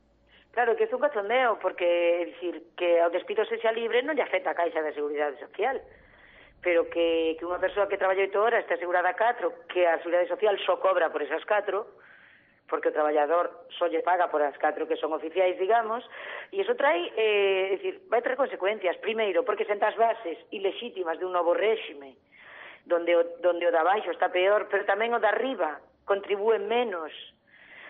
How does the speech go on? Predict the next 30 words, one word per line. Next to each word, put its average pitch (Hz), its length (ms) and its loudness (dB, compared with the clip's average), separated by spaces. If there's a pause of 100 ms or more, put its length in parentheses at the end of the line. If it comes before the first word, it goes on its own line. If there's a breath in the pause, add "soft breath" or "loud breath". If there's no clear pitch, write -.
(100)
a, 165 380 2
a 175 100 -6
caixa 175 320 2
común, 190 480 0
a 170 80 4
esa, 170 160 2
a 165 160 0
esa 170 140 0
fa-, 165 180 0 (160)
famosa 165 400 0
caixa 156 240 2
común 165 240 -2
que 170 60 2
é - 20 2
a 165 60 -6
Seguridade 170 340 2
Social, 240 400 -2 (500 loud breath)
e 302 80 -6
despois 170 400 -2
que, 202 320 0
que 190 140 2
é 202 80 4
antiético, 226 1040 -4
e 349 100 -2
despois 262 380 0
as 233 80 -2
persoas 240 480 0
que 175 100 -6
están 185 160 -2
aceptando 196 720 -2